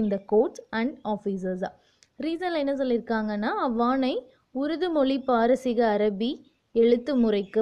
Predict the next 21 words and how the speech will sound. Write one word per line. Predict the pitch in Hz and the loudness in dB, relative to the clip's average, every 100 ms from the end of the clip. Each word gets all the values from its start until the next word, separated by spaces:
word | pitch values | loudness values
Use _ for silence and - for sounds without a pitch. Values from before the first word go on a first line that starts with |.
| 202 | 0
பதிலாக | 190 208 190 190 240 453 - 254 | 0 2 2 0 2 0 0 -2
இந்தியை | 294 330 320 302 349 | 0 0 -2 -2 -2
கொண்டு | 240 208 202 | -2 0 0
வந்தது | 190 185 180 190 | -2 -2 -2 -2
அப்படின்னு | 175 180 190 | -4 -6 -4
சொல்லியிருக்காங்க. | 180 175 - 175 185 392 - _ _ _ _ 226 | -6 -6 -8 -6 -4 -4 -6 _ _ _ _ -2
இதுக்கான | 226 226 208 202 233 | 0 0 -2 -2 0
கரெக்ட் | 269 403 294 214 | 0 2 0 0
ஆப்ஷன் | 220 254 233 | 0 0 0
வந்து | 196 196 185 | 0 -2 -4
என்ன | 185 190 185 | -4 -4 -4
அப்படின்னா, | 175 170 170 208 494 - _ _ _ _ _ - _ _ _ _ _ _ _ _ _ _ 240 233 | -6 -8 -4 -4 -6 -10 _ _ _ _ _ -20 _ _ _ _ _ _ _ _ _ _ 0 2
ஆப்ஷன் | 240 294 427 - 202 | 4 2 -2 -4 -2
பி. | 220 202 - _ _ _ _ 226 | -2 -2 -10 _ _ _ _ 4
ஏவும் | 247 285 285 | 4 4 2
கரெக்டா, | 254 233 - 311 587 605 _ _ _ _ _ 233 | 2 0 0 0 0 -6 _ _ _ _ _ -2
ரீசனும் | 247 247 269 277 240 | 0 2 2 2 2
கரெக்டா, | 208 - 453 523 | 0 -2 -2 0
அதுக்கான | 220 220 233 220 381 - | 0 0 0 0 -2 -2
கரெக்ட் | 240 269 226 | -2 0 -4
எக்ஸ்பிளனேஷன் | - - 196 185 180 185 | -2 -2 0 -2 -4 -4